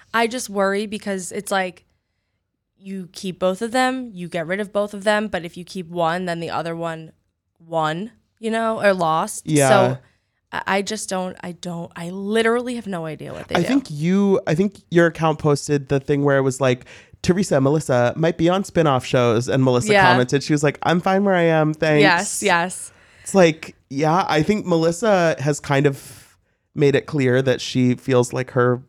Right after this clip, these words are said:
Speaker 2: position is still on the show. I think obviously Teresa feels that way too, but, uh, when you think of, like, the opportunity of a spin-off show, it's like, maybe you would be better off just taking the check and, like,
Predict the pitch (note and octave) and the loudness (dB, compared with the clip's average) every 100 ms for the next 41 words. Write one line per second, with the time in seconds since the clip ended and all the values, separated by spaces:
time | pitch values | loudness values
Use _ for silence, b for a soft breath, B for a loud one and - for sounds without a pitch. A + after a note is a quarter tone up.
0 | _ - C3 A#2+ B2+ A#2+ A#2 A2 A2 G#2+ | _ -4 0 2 2 2 0 0 2 2
1 | B2 A2+ - A2 A2+ C3 A2+ A#2 - A#2 | 2 0 -2 0 2 2 0 -4 0 2
2 | A#2 - A#2 - A#2 A2+ A2 A2 A2 B | 2 -2 -4 -4 -6 -2 0 0 -4 B
3 | B B - C3 B2 A#2+ A#2 - A#2+ A#2 | B B 0 2 2 0 0 2 0 -2
4 | - D#3 D#3+ C#3 C3 B2+ A2+ _ _ G1+ | -4 0 2 2 0 -2 -2 _ _ -10
5 | G1+ _ _ _ b b b _ C#3+ D3 | -10 _ _ _ b b b _ 0 2
6 | C#3+ C#3 D3 D3+ C#3+ C#3 - C3 B2+ - | 2 0 -2 0 0 0 0 2 2 0
7 | - C3 B2+ C3+ C3+ B2+ - - B2+ C#3 | -2 0 0 2 2 2 -2 0 2 2
8 | B2+ - B2+ C3 B2+ B2+ B2+ D3 C#3 E3 | 0 0 2 2 0 -6 -4 -4 0 2
9 | E3+ D#3 D#3 D3 D#3 D3+ D3+ - - D3 | 2 0 -2 0 0 0 -2 -6 -6 -4
10 | C#3+ C#3 - C3+ C3 C3 C3 A#2 | 0 -2 -2 -4 -2 -4 -4 -8